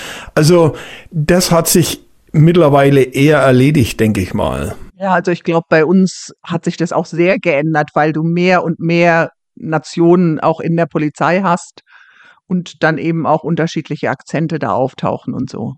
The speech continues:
Speaker 2: ja.
Speaker 1: Darf ich da noch was gleich dazu sagen, mit diesen Nationen, was mich in Schottland oder, sagen wir mal, Großbritannien total begeistert hat, das wäre ja bei uns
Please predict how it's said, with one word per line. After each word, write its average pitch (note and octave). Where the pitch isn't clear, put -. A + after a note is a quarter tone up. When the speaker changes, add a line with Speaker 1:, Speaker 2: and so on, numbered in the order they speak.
Speaker 2:
ja. C#3
Speaker 1:
Darf E3
ich F#3+
da G3
noch G3
was F#3
gleich F#3
dazu G3
sagen, F#3+
mit E3+
diesen E3+
Nationen, D#3+
was C3+
mich G#3+
in E3
Schottland F#3
oder, D3
sagen D#3+
wir F3+
mal, E3
Großbritannien F3+
total D#3
begeistert F3+
hat, G3
das C3+
wäre D3+
ja C3+
bei C3+
uns D#3+